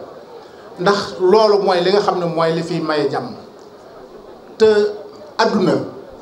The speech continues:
feek ñi jubadi, ñi ngi ñee, feek ñi jubadi, ñi jub ñi ngi leen di ñee, àdduna du baax mukk. Dañoo war a fexe ba nga xam ne ñi jub dañuy ñee ñi, ñi,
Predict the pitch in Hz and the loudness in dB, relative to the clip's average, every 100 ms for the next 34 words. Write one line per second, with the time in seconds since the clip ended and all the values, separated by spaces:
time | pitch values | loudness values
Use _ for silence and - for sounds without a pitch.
0 | - - - - - 226 240 240 190 208 | -20 -20 -20 -20 0 4 4 2 2 2
1 | 208 - 220 226 131 - - - - - | 2 0 2 2 0 -8 -12 -20 -20 -20
2 | - - - - 170 202 233 226 214 214 | -20 -20 -20 -14 -2 0 0 0 2 2
3 | 214 202 190 196 208 214 - - 240 262 | 2 0 0 -4 -4 -4 -6 -2 2 4
4 | 254 233 - 240 214 - 143 - - - | 4 2 0 4 4 4 -2 -10 -16 -20
5 | - 180 240 262 262 196 240 240 220 208 | -6 2 2 2 0 2 4 4 4 2
6 | 185 180 165 - - - - 165 165 160 | 0 0 0 -2 -6 -6 -4 -4 -4 -4
7 | 156 147 123 127 139 147 - - - 208 | -4 -8 -10 -10 -6 -6 -8 -16 -18 -10
8 | 262 - - - - - - 196 233 240 | -10 -12 -20 -20 -20 -10 0 2 4 4
9 | 226 226 220 220 247 254 240 220 220 214 | 2 0 0 0 2 2 2 2 2 2
10 | 240 - 262 - - - - - - - | 2 2 0 -2 -10 -18 -20 -20 -20 -8
11 | 165 220 220 208 202 196 185 196 - - | 0 2 4 4 4 4 2 -2 -6 -16
12 | - - - 170 196 - - - 220 190 | -20 -18 -4 -2 -2 -4 -12 -14 -4 0
13 | 220 208 214 | 2 4 2